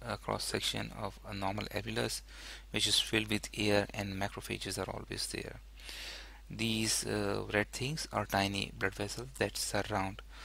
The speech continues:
the alveoli. This is an infected and inflamed alveolus. Uh, the blood vessels are dilated. The alveolar space is filled with exudates,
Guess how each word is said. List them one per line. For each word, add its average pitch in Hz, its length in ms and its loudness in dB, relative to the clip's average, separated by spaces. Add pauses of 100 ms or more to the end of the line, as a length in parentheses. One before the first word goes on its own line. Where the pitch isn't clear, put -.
(280)
the 101 460 2
alveoli. 90 460 -2 (500)
This 123 260 4
is 120 300 4
an 107 300 0
infected 107 880 0
and 98 220 0
inflamed 104 800 -2
alveolus. 101 540 0 (1000)
Uh, 107 340 4
the 101 220 0 (100)
blood 127 180 6
vessels 113 360 0
are 107 180 2
dilated. 107 600 4 (560)
The 110 240 0
alveolar 104 360 0
space - 400 4
is - 260 2
filled 110 280 4
with - 280 -4
exudates, 104 760 0